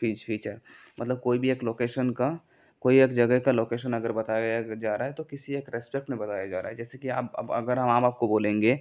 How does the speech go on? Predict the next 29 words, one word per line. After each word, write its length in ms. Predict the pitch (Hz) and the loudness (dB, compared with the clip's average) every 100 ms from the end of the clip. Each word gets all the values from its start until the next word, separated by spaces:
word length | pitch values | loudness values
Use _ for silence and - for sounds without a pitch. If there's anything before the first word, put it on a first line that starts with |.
| - - - _ - | -2 -20 -20 _ 0
कि 80 | 123 | 2
आपका 200 | 120 123 | 4 4
घर 240 | 127 127 | 4 2
कहाँ 240 | 113 107 | 0 -4
है, 60 | 104 - | -6 -8
तो 80 | 131 | -12
आप 140 | 127 - | -10 -8
किसी 180 | 131 139 | -2 2
well 240 | 127 131 135 | 4 4 4
known 180 | 135 135 - 127 | 2 0 -2 0
person 280 | 120 131 | 0 0
होगा 220 | 123 110 110 95 - - | -2 -2 -4 -6 -12 -12
आपके 220 | 113 117 | -6 -4
घर 180 | 117 117 | -2 -4
के 100 | 120 | -2
आसपास, 340 | 113 - 127 127 | -2 -4 -12 -12
उसी 180 | 131 131 | -8 -4
के 80 | |
रेस्पेक्ट 320 | 127 123 123 127 | -2 -2 -4 -4
में 80 | |
बोलेंगे 300 | 104 110 110 | -4 -4 -6
कि 220 | 104 123 143 _ _ _ _ _ - | -6 -8 -10 _ _ _ _ _ -8
उनके 280 | 120 120 127 | -4 0 0
घर 180 | 120 120 | 2 0
के 100 | 120 | 0
पास 260 | 117 110 113 | 0 0 0
मेरा 180 | 107 | -2
घर 180 | 104 107 | 0 -2
है। 180 | 101 | -2